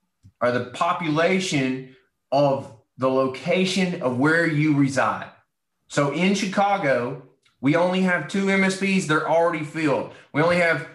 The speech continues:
four brand amb-, ambassador spots and two of them are already filled. And we only have twenty blue agent spots and five of them are already filled.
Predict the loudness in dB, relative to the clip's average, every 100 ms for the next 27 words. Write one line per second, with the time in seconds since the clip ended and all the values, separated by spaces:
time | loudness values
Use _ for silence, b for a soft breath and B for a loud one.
0 | -20 -8 -2 0 2 0 0 -4 -12 -10
1 | -10 -2 0 0 -2 -4 -6 -2 0 0
2 | 0 -2 -2 0 0 2 0 2 2 2
3 | -2 -4 0 2 0 -4 B 0 2 4
4 | 4 2 0 -4 -2 0 0 0 2 2
5 | 0 -2 0 0 2 -2 -6 -2 0 2
6 | 2 0 -2 -6 -2 0 2 2 2 2
7 | -2 -2 -2 -4